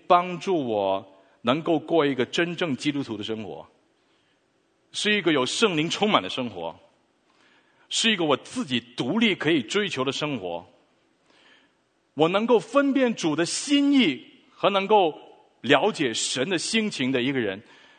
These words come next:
我们需要有一个重生得救，我们需要在聚会里面被神的爱感动的，十字架的这个信息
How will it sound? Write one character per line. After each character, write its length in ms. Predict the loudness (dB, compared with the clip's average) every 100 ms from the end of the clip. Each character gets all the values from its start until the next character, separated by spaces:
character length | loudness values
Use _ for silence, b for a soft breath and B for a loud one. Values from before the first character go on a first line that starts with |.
| b
我 120 | 0 2
们 100 | 2
需 220 | -2 2
要 160 | 2 4
有 140 | 2
一 60 | 0
个 100 | -2
重 340 | -2 -4 -2
生 300 | 0 -2 0
得 220 | 0 0
救， 280 | 2 0 0 B B B
我 120 | -4
们 120 | -2 0
需 180 | 2
要 240 | 6 6 4 -6 2
在 140 | 2
聚 260 | 2 0 2
会 180 | 4 4
里 140 | 4
面 220 | 4 2
被 180 | 2 -2
神 260 | 0 2 4
的 80 | 2
爱 300 | 4 2 4
感 340 | 4 2 4
动 220 | 4 4
的， 200 | 0 -4 -8 -20 b b b b b
十 320 | -4 0 2
字 120 | 2
架 200 | 6 6
的 100 | 6
这 120 | 4 0
个 80 |
信 320 | 0 0 -4 -2
息 260 | 2 2